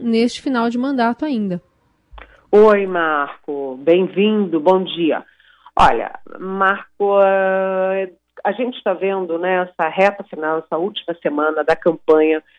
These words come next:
Speaker 2: para as presidências da Câmara e do Senado. Eh, já tá batido o martelo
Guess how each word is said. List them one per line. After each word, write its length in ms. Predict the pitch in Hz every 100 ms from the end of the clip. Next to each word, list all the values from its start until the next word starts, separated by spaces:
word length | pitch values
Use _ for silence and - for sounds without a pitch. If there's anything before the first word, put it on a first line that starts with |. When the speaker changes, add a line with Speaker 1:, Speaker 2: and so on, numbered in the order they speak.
| _ -
Speaker 2:
para 160 | 170
as 100 | 160
presidências 800 | 170 165 156 156 165 170 170 156
da 140 | 160 165
Câmara 540 | - 170 165 165 165
e 40 |
do 160 | 170 175 170
Senado. 640 | 208 196 156 143 143 147 - - - -
Eh, 260 | 156 156
já 260 | 151 170 175
tá 220 | 175 175
batido 380 | 160 156 - 160
o 40 |
martelo 960 | 156 156 - 180 180 208 220 226 226